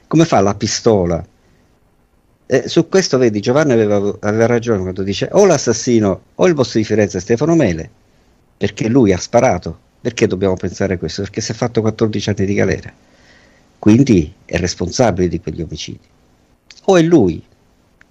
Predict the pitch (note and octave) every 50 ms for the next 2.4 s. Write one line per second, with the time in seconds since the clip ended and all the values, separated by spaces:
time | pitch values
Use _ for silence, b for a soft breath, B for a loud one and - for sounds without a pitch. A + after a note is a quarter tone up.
0 | _ _ - - G2+ G2 F#2+ G2 F#2 F2 - F2+ F2+ - - F2+ E2+ F2 F#2 G2
1 | F#2+ E2+ - - - - - F2+ E2+ - F#2 E2+ D#2 D2+ - - B1 - - G#2
2 | A#2 - B2 E2 F2 E2 G2